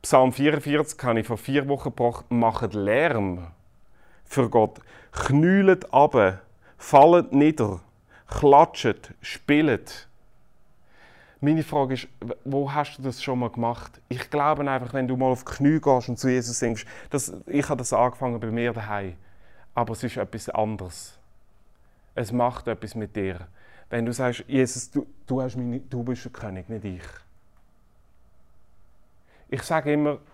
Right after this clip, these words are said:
schade ist, wenn das erste Mal, wo du auf die Knie gehst vor Jesus,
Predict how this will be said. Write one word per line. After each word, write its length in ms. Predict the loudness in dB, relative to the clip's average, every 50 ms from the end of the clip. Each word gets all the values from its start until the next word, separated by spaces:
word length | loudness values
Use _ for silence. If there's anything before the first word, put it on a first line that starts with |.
| -20 -18
schade 540 | -16 -10 -2 2 2 4 2 2 2 0 -2
ist, 300 | -2 -4 -8 -16 -18 -20 _ _ _ _ _ _ _ _ _ _ _ _ _ _ _ _ _ -4
wenn 160 | -4 -4 -2
das 100 | -2 -2
erste 360 | 0 0 -2 -2 -4 -6 -4
Mal, 200 | -2 -2 -2 -2
wo 80 | -2 -4
du 220 | -4 -4 -4 -4
auf 100 | -6 -8
die 100 | -12 -18
Knie 320 | -20 -10 -6 -4 -4 -4 -2
gehst 260 | -2 -4 -4 -4 -6
vor 140 | -8 -6 -4
Jesus, 560 | -4 -4 -6 -6 -10 -12 -14 -14 -20 -20